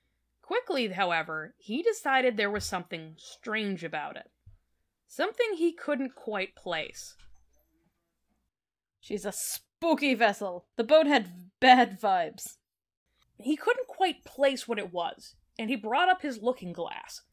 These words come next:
Speaker 1: Upon closer inspection, the ship was using hardly any sail, despite the extremely light breeze.
Speaker 2: Hmm.
Speaker 1: No sensible captain would risk becoming stuck in a dead patch of sea,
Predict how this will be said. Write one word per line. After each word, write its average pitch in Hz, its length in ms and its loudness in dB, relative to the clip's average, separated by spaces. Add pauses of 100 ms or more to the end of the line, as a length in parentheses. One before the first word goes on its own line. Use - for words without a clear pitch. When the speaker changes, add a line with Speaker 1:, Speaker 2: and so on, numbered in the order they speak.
(600)
Speaker 1:
Upon 269 240 0
closer 415 520 -4
inspection, 247 760 -2 (340)
the 247 80 -6
ship 494 320 -2
was 466 160 2
using 269 360 -2
hardly 302 640 -2
any 220 220 -2
sail, - 500 0 (420)
despite 403 420 0
the 349 80 0
extremely 302 680 -4
light 208 340 -2
breeze. 185 580 -10 (500)
Speaker 2:
Hmm. 180 500 -10 (420)
Speaker 1:
No 269 200 2 (120)
sensible 392 540 -2
captain 294 500 -4
would 196 180 -6
risk 339 240 -6
becoming 262 380 -2
stuck - 460 -2
in 208 100 -8
a 202 60 -4
dead 214 340 0
patch 214 280 -2
of 190 80 -10
sea, - 420 -8